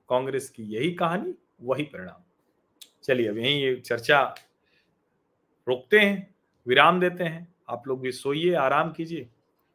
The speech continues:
हम भी अब सोते हैं। सुबह से फिर वही दिनचर्या शुरू हो जाएगी। हाँ,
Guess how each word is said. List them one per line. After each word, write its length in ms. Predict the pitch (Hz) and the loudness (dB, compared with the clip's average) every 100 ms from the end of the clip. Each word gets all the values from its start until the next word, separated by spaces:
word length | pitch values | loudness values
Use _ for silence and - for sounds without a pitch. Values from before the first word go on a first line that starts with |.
| _ | _
हम 140 | 110 123 | -10 -2
भी 100 | 160 | -2
अब 80 | 151 | -2
सोते 340 | - 151 151 | -8 -8 -8
हैं। 200 | 139 - _ | -10 -14 _
सुबह 320 | - 120 135 | -10 -2 0
से 160 | 131 117 | -2 -6
फिर 180 | - 143 | -6 -2
वही 320 | 131 135 - _ _ _ _ _ _ _ 104 | -2 -4 -10 _ _ _ _ _ _ _ -8
दिनचर्या 540 | 113 120 123 131 135 | -6 0 2 4 2
शुरू 220 | 131 143 | 0 -2
हो 140 | 143 139 | -2 0
जाएगी। 340 | 139 135 123 | -2 -4 -8
हाँ, 260 | 127 220 | -10 -12